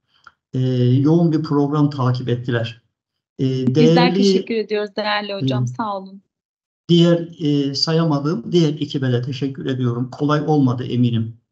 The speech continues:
Speaker 1: E, Hülya hocadan az çok bilgi alıyordum. E, değerli, e, mezun öğrencilerimiz, e, Ercüment hocamız bahsettiği gibi, e, bizim meslek yüksekokulu hem Trabzon şehrimizin ismini taşıyor.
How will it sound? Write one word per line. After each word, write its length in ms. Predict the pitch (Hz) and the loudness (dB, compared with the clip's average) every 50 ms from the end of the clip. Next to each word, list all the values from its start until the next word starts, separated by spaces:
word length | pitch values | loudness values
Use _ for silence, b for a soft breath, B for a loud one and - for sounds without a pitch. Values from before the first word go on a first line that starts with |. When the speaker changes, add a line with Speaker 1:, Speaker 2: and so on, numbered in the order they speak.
| _ _ _ _ _ _ _ - | _ _ _ _ _ _ _ -8
Speaker 1:
E, 40 | 127 117 117 117 123 120 117 110 | -6 -6 -4 -4 -4 -6 -4 -2
Hülya 220 | 156 156 143 160 156 | -2 0 2 2 2
hocadan 280 | 147 147 151 147 143 | 2 2 0 0 0
az 180 | 147 143 139 131 | 0 0 -2 -4
çok 240 | - 139 123 - - | -4 -8 -6 -2 0
bilgi 240 | 131 127 135 175 170 | 0 0 2 0 0
alıyordum. 640 | 143 139 139 135 127 120 120 143 185 208 - - _ _ _ _ _ _ _ _ - | 0 2 2 2 2 0 0 -2 -4 -6 -6 -12 _ _ _ _ _ _ _ _ -4
E, 240 | - 135 135 131 135 | -2 0 0 2 2
değerli, 580 | 165 160 165 175 175 185 202 208 202 202 - - | 4 4 4 4 4 2 2 2 2 0 0 -2
e, 220 | 160 156 151 143 | -2 0 2 2
mezun 380 | 143 151 156 156 147 175 185 185 | 2 2 2 2 2 2 0 0
öğrencilerimiz, 960 | 185 185 175 170 160 147 135 131 135 127 127 120 120 120 - - - _ _ _ _ _ _ _ | 0 0 2 2 0 0 0 0 0 2 2 2 2 0 -2 -6 -8 _ _ _ _ _ _ _
e, 80 | - 139 | -12 -8
Ercüment 460 | 127 - 156 160 151 160 185 190 190 | -4 0 2 2 2 2 2 0 0
hocamız 480 | 165 160 156 165 165 170 165 147 - - | -2 -2 -2 0 0 0 0 -2 -2 -2
bahsettiği 640 | 156 147 151 - - 156 156 - - 185 196 190 165 | -2 0 -2 -2 -4 -6 -6 -4 -4 -2 -2 0 0
gibi, 440 | 147 127 127 147 180 202 - - _ _ _ - | 0 2 2 2 0 -2 -6 -12 _ _ _ -8
e, 400 | 131 120 120 120 120 123 123 135 | -6 -4 -4 -4 -4 -6 -4 -2
bizim 300 | 151 147 160 185 190 165 | 0 0 2 2 0 2
meslek 420 | 160 160 160 - - 175 160 - | 2 2 2 0 0 -4 -4 -2
yüksekokulu 960 | 165 156 - - - 208 208 - 139 - - - 120 120 151 175 156 - - _ _ - | -2 -2 -2 -2 -4 -4 -4 -4 -6 -6 -4 -2 0 0 0 0 -2 -6 -16 _ _ -2
hem 220 | - 185 190 180 | 0 0 0 0
Trabzon 480 | - 165 165 175 190 175 160 160 151 147 | 0 0 2 2 2 2 2 2 2 2
şehrimizin 720 | 156 - 160 147 143 - - 143 143 139 147 202 240 - | 2 0 0 0 0 0 0 0 2 2 2 0 -2 -2
ismini 420 | - 139 - - - 160 170 175 | -2 -2 -2 0 0 2 2 2
taşıyor. 520 | 165 - 123 123 - - 123 123 156 - | 2 0 -4 -4 -4 -4 -4 -4 -4 -6